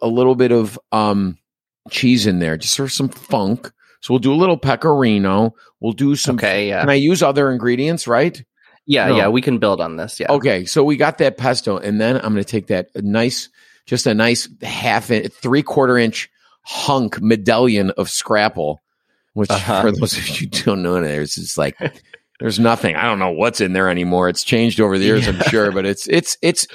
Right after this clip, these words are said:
Speaker 1: it's, it's mammal meat in there, right? We
Speaker 2: Right.
Speaker 1: can agree on mammal
Speaker 2: Mm-hmm.
Speaker 1: meat. So I would
Speaker 2: Yep.
Speaker 1: take that medallion and I would, um,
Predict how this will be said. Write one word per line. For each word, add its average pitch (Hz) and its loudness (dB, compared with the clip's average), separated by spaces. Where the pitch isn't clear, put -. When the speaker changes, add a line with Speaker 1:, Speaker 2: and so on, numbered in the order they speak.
Speaker 1:
it's, 160 -2
it's 160 -2
mammal 139 2
meat 190 0
in 165 -2
there, 185 2
right? 147 0
We 147 0
Speaker 2:
Right. 180 2
Speaker 1:
can 165 0
agree 143 2
on 139 2
mammal 135 2
Speaker 2:
Mm-hmm. 113 2
Speaker 1:
meat. 107 -2
So - -2
I 139 0
would 165 2
Speaker 2:
Yep. 113 4
Speaker 1:
take 143 -2
that 120 0
medallion 101 0
and 87 -2
I 87 0
would, 87 0
um, 90 -4